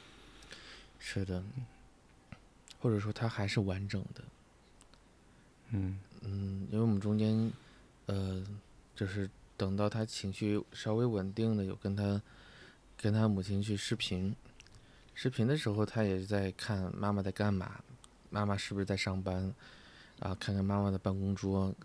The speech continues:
Speaker 1: 看妈妈的电脑，然后就这一个部分里面好像，嗯，就是让她感觉到的是，不是妈妈生了她的气，或者妈妈不是，呃，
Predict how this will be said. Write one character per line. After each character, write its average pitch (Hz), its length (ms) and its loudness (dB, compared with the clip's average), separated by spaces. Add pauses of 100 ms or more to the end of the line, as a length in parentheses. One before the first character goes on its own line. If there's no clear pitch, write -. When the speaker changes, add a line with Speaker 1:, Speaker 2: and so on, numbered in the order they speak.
(140)
Speaker 1:
看 98 160 -2
妈 98 160 2
妈 98 80 2
的 95 100 0
电 101 300 4
脑， 92 240 -4 (260)
然 90 160 -6
后 92 160 -4 (560)
就 - 120 -2
这 151 100 4
一 131 180 8
个 120 140 0
部 120 120 2
分 117 220 4
里 95 120 2
面 98 120 2
好 95 160 -2
像， 101 320 2 (640)
嗯， 92 680 -2 (640)
就 123 120 2
是 123 60 6
让 131 120 6
她 131 100 4
感 95 240 2
觉 92 120 0
到 110 240 2
的 104 100 -2
是， 98 200 0 (120)
不 101 80 0
是 117 140 0
妈 113 160 4
妈 113 100 4
生 107 220 0
了 104 80 4
她 107 100 -2
的 104 120 0
气， - 480 -6
或 113 140 -2
者 98 80 2
妈 101 180 2
妈 104 80 2
不 101 140 -4
是， 101 280 -2 (720)
呃， 98 120 2